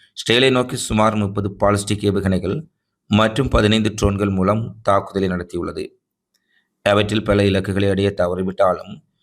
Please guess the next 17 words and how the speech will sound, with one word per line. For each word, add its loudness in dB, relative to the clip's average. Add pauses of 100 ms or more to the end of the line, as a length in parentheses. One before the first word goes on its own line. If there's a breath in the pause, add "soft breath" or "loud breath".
(280)
ஒரு 4
ஏவுகணை 0
பெங்குரியன் 2
விமான 2
நிலையத்தை -2
துல்லியமாக 0
தாக்கி, -2 (340 loud breath)
இஸ்ரேல் 2
முழுவதும் 0
பெரும் -4
அதிர்ச்சி 0
ஏற்படுத்தியமை -2 (120)
குறிப்பிடத்தக்கது. 0 (1000 soft breath)
அமெரிக்க 2
அதிபர் 2
டொனால்ட் 2
ட்ரம்ப் 0